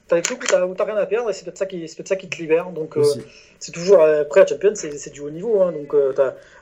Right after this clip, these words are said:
Speaker 1: même si tu, même si Jorginho est moins bien, que t'as peut-être moins de technique que, qu'il y a pu en avoir à, à une certaine époque, euh, ça reste, puis t'as ce match-là à domicile, à, oui, à domicile au retour, qui peut,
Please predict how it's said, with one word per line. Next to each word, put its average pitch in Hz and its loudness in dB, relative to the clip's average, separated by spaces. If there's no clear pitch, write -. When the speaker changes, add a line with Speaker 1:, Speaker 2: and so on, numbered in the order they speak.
Speaker 1:
même 156 -2
si 160 -14
tu, 147 -16
même 170 0
si 165 -8
Jorginho 156 -2
est 156 -6
moins 143 -6
bien, 185 0
que 170 -6
t'as 151 -2
peut-être 151 -8
moins 170 -2
de 151 -10
technique 170 -6
que, 143 0
qu'il - -4
y - 0
a 143 -6
pu - -4
en 156 0
avoir 147 2
à, 139 -2
à 151 -6
une 147 -12
certaine 143 -8
époque, 185 -2
euh, 117 -6
ça - -2
reste, 185 4
puis - -16
t'as 139 -2
ce 151 -12
match-là 151 0
à 127 -6
domicile, 147 -10
à, 143 0
oui, 165 -2
à 156 -2
domicile 151 -10
au - -4
retour, 139 -6
qui 190 -12
peut, 185 0